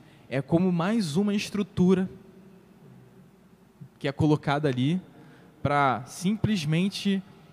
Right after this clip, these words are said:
ensinar alguns, algumas teorias e agora, assim, olha, agora você é discípulo, né? E, e a-, e acabou. Parece que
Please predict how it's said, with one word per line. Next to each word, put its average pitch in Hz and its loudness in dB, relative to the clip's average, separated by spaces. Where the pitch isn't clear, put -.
ensinar 160 -2
alguns, 165 -2
algumas 185 0
teorias 180 0
e 147 0
agora, 156 4
assim, 170 -2
olha, 110 0
agora 113 -2
você 135 -8
é 123 -6
discípulo, - -12
né? 131 -6
E, 123 -4
e 117 -4
a-, 123 -6
e 123 -4
acabou. 127 -2
Parece 123 -4
que 135 -2